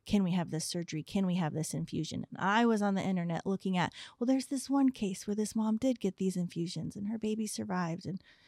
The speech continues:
he was able to have surgery after." And, and then the downward shift of, "Well, that's not possible. He doesn't even have,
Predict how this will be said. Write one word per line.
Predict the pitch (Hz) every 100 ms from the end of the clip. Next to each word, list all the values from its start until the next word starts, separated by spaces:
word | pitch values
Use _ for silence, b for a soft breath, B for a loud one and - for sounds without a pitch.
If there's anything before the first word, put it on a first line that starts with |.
| b b b -
he | 233
was | 214
able | 196 190
to | 185
have | 185 180 190 -
surgery | - 190 185 190
after." | 180 180 - 170 160
And, | 156 160 B B B 208
and | 208
then | 196 190 175 - _ - _ _ _ _ _ -
the | 185 190
downward | 175 185 180 175 175 175 165 - 175 175 175 175
shift | - 165 156 - -
of, | 170 180
"Well, | 185 175
that's | 165 -
not | -
possible. | - 151 - 170
He | 175 175
doesn't | 170 170 156
even | 143
have, | 165 - 175